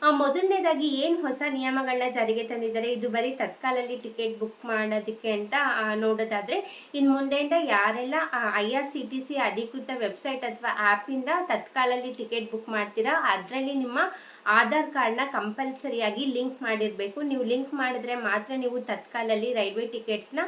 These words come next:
ಆ, ಬುಕ್ ಮಾಡಕ್ಕೆ ಸಾಧ್ಯ. ವೆಬ್ಸೈಟ್ ಎಲ್ಲಾರ ಆಗಿರ್ಬೋದು ಅಥವಾ ನೀವು ಆ್ಯಪ್‌ನ ಡೌನ್ಲೋಡ್ ಮಾಡಿದ್ರೆ, ಆ, ಎರಡಕ್ಕೂ ಕೂಡ ನಿಮ್ಮ ಕಂಪಲ್ಸರಿಯಾಗಿ ಆಧಾರ್ ಕಾರ್ಡ್‌ನ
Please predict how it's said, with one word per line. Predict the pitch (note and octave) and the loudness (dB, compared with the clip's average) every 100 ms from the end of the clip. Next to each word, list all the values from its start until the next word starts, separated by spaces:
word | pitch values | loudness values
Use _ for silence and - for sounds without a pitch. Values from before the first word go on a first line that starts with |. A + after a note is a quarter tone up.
| F4 - - - | -6 -16 -8 2
ಆ, | A3+ | 2
ಬುಕ್ | A3+ A#3 | 2 -4
ಮಾಡಕ್ಕೆ | B3+ A#3 A3+ A3+ | -2 -2 -4 -6
ಸಾಧ್ಯ. | B3 G#3+ G#3 | -2 -2 0
ವೆಬ್ಸೈಟ್ | C4+ G#3 - C#4+ C4 | 0 -2 -2 -6 -2
ಎಲ್ಲಾರ | B3 B3 A#3+ | 0 2 4
ಆಗಿರ್ಬೋದು | A#3 G#3+ A3 A3 A3+ D4+ | 2 0 -2 0 2 2
ಅಥವಾ | D4+ D4+ | 2 0
ನೀವು | D4 C4 | -2 0
ಆ್ಯಪ್‌ನ | G#3 G3 A3 C4 B3+ A#3+ | 0 0 -2 -2 0 0
ಡೌನ್ಲೋಡ್ | A3 G#3+ A3 A#3 | 2 2 2 -2
ಮಾಡಿದ್ರೆ, | A3+ G#3 G#3+ D#4+ F4+ - - - | -2 -2 0 0 -2 -6 -14 2
ಆ, | B3 | 6
ಎರಡಕ್ಕೂ | A#3+ A3+ A3+ C#4+ D4+ | 6 4 4 2 0
ಕೂಡ | - B3+ D4 | -2 -2 0
ನಿಮ್ಮ | D4 B3+ | 0 0
ಕಂಪಲ್ಸರಿಯಾಗಿ | A#3+ - A3 G#3+ B3+ B3+ C4 A3+ G#3+ C4+ | -2 -2 -4 -2 -2 -2 -2 0 0 0
ಆಧಾರ್ | G#3+ G#3 A3 A#3 | 0 0 0 -2
ಕಾರ್ಡ್‌ನ | - A#3 | -2 -2